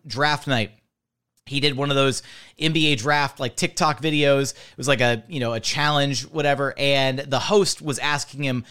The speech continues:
questions about who got drafted where, like, giving him two players, who got drafted higher, lower, all, all that good stuff.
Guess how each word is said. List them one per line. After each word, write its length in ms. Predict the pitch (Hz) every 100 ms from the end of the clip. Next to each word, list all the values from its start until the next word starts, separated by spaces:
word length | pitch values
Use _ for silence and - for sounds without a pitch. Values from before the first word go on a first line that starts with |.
| - -
questions 440 | - 185 - 160
about 200 | 127 123
who 120 | 127 165
got 220 | 156 135
drafted 380 | 139 127 - 127
where, 340 | 233 135 92
like, 180 | 127 131
giving 200 | 139 143
him 80 | 127
two 200 | - 151
players, 380 | - 196 127 113
who 80 |
got 180 | 143 131
drafted 300 | 135 135 131
higher, 400 | 110 131 143 135
lower, 400 | 131 131 127 123
all, 260 | - 143 143
all 160 | 123 135
that 140 | 131
good 120 | 123
stuff. 200 | - 117